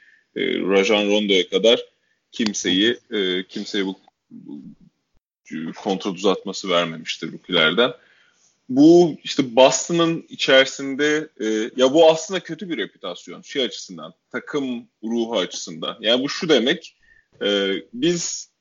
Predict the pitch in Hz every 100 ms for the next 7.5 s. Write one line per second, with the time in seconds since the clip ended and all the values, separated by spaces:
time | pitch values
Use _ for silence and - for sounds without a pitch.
0 | _ - 135 143 147 151 - 120 127 131
1 | 139 139 135 135 131 135 139 139 - 135
2 | 147 170 160 165 - - - - 143 143
3 | 139 147 151 147 - 113 - 147 151 -
4 | 175 151 175 185 - - _ _ _ -
5 | 143 156 170 - 147 - 135 151 147 139
6 | 117 123 131 123 107 110 - 139 165 165
7 | 175 196 - -